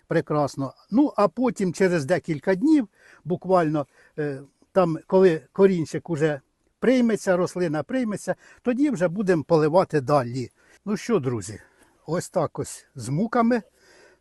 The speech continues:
але все-таки пересадилося. Е, що важливо далі, друзі,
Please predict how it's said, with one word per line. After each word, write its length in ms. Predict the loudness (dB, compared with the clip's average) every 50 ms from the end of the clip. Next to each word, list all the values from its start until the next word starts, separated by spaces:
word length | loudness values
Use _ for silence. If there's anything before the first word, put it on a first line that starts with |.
| _ _ -6
але 220 | -2 -2 0 -2
все-таки 540 | -2 -2 -6 -6 -4 -6 -8 -6 -6 -6 -8 -8 _ _ _ _ _ _ _ _ _ _ _ _ _ _ _ _
пересадилося. 1080 | 2 4 4 4 2 0 -2 -4 -4 -2 0 0 0 0 0 -2 -2 -2 -4 -4 -4 -8 _ _ _ _ _ -10
Е, 200 | -8 -6 -6 -6 -8
що 480 | -12 -18 -18 -8 -4 0 0 0 0 -2 -4
важливо 580 | -4 -2 -2 -2 0 0 0 0 0 0 -2 -2
далі, 400 | 0 -2 -4 -2 -4 -8 -12 -12
друзі, 400 | -10 -8 -8 -8 -8 -8 -12 -16